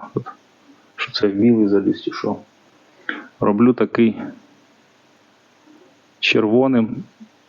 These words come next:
отак пом'якшую я, я отак цю вирізаність, пом'якшую, щоб вона була не така різка. Так, ну і в принципі, в принципі,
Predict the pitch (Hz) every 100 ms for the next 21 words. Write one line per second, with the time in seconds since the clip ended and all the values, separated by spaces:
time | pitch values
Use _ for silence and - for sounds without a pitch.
0 | _ 110 - 110 - - - 127 127 120
1 | 120 107 - 107 101 98 95 92 - -
2 | - 101 95 - 107 101 95 - - -
3 | - - - _ _ - - 110 101 127
4 | 131 135 170 185 175 - - - _ _
5 | _ _ _ - - - - - - _
6 | _ 131 127 131 120 - 110 117 107 120
7 | 127 113 110 120 117 101 113 107 - -
8 | _ _ _ - - - - 107 - 92
9 | 87 - - - - - - - - -
10 | - - - - - - - - - 127
11 | 98 185 247 311 214 - 254 226 190 -
12 | 151 127 - - - - 151 143 139 120
13 | 120 107